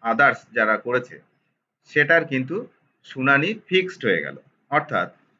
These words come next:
পঁচিশ তারিখেই শুনানিটি হবে। পঁচিশ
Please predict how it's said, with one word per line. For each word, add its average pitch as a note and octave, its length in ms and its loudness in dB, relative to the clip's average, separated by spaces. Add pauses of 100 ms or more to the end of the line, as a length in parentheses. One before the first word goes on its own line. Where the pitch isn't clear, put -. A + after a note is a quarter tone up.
(120)
পঁচিশ D#3 280 -4 (140)
তারিখেই C#3+ 440 2 (340)
শুনানিটি C3 500 0 (380)
হবে। G#2 220 -6 (760)
পঁচিশ F3+ 260 -2